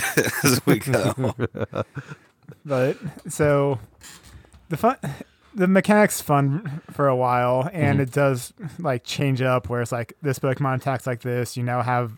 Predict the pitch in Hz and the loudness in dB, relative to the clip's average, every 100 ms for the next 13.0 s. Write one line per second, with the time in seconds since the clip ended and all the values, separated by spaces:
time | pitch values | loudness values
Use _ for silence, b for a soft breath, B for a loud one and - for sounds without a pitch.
0 | _ 139 139 139 131 - 131 120 127 120 | _ 0 2 2 0 -2 -2 0 -2 -2
1 | - 117 123 - - 120 - - 117 120 | -6 -4 -4 -6 -6 -6 -8 -8 -4 -4
2 | 131 120 - 120 - 120 113 - 120 156 | -4 -6 -8 -8 -6 -6 -6 -4 0 0
3 | - b b b b b b - 127 131 | -2 b b b b b b -6 -2 0
4 | 127 131 180 _ 151 - 131 - 131 135 | 0 -2 -4 _ -4 -2 -4 -2 -2 -2
5 | 135 120 143 120 - - 131 127 131 135 | -2 -4 -4 -4 -6 -4 -4 -2 0 0
6 | 135 135 117 - - 135 123 131 131 127 | 2 0 -4 -14 -6 -2 0 0 0 0
7 | 135 127 123 131 _ _ _ _ _ 143 | 0 0 0 -4 _ _ _ _ _ -8
8 | - 139 127 - 131 - 127 131 135 127 | -2 0 0 -2 -4 -4 -4 -2 0 0
9 | 123 - 113 - _ 139 123 123 - 135 | -2 -6 -16 -20 _ -2 0 -2 -2 -2
10 | 135 156 160 160 170 - b b b b | 2 0 2 2 2 -2 b b b b
11 | 156 202 269 - - 139 123 123 123 127 | 2 4 4 0 0 0 0 -2 -2 -2
12 | 139 131 - 135 139 131 127 123 120 | -2 -4 -4 -6 -2 -4 -4 -6 -6